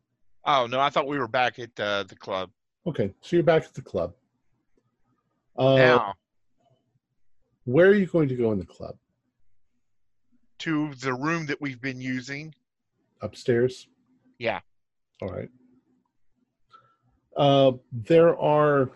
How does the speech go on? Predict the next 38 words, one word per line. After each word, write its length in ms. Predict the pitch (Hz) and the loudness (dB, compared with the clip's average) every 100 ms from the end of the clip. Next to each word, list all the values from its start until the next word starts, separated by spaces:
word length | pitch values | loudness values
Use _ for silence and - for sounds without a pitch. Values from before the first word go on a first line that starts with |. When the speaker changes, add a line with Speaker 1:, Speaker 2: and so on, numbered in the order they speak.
| - | -12
Speaker 2:
people 400 | - 190 131 98 | -2 -2 0 -4
about, 380 | 92 92 87 - - | -4 -6 -6 -8 -12
of 120 | 95 | -14
course, 340 | - 95 - _ | -8 -8 -8 _
the 60 | 92 | -14
Wentworth 420 | 80 - _ _ - | -14 -14 _ _ -20
Club, 200 | - - _ _ _ _ _ _ - | -20 -20 _ _ _ _ _ _ -16
uh, 220 | 87 82 90 _ _ _ _ - - - | -14 -14 -18 _ _ _ _ -20 -20 -14
just 240 | 98 - | -12 -6
like 140 | 90 | -8
there 180 | 80 78 | -8 -14
always 300 | 76 80 80 | -14 -16 -18
are. 200 | - 87 - _ _ _ _ _ _ _ _ _ _ _ _ _ _ - | -18 -18 -20 _ _ _ _ _ _ _ _ _ _ _ _ _ _ -4
Uh, 240 | 143 135 131 | 2 4 6
you 240 | 123 135 | 6 4
head 180 | 131 156 | 6 4
up 120 | 156 | 2
to 120 | - | 0
your 340 | 151 135 127 101 - - - | 4 6 6 4 -12 -16 -2
office, 500 | 120 120 113 - - - | -2 0 -2 -2 -8 -4
uh, 240 | 120 104 - - 104 101 120 - | 0 0 -4 -18 -20 -18 -18 -12
office, 320 | 107 110 143 | -10 -6 -6
and 200 | - 139 | -2 2
you, 240 | 135 131 120 | 4 4 4
uh, 200 | 113 104 - _ _ _ _ _ _ _ _ - | 2 -2 -6 _ _ _ _ _ _ _ _ -16
uh, 300 | 113 110 113 104 - - - | -12 -10 -10 -12 -14 -16 -12
you 360 | 135 120 110 | -4 -2 -2
step 280 | 113 - 131 | -4 0 2
into 140 | 135 | 2
the 120 | 113 104 | 0 -4
room 440 | 92 90 92 101 - | -4 -6 -6 -8 -8
and 300 | 101 95 90 | -8 -8 -10
you 160 | 92 | -12
set 240 | 85 - 92 | -12 -8 -8
it 120 | 87 | -8
on 160 | 90 87 | -10 -10
the 100 | 107 | -10
table. 420 | 101 90 85 82 | -12 -14 -16 -20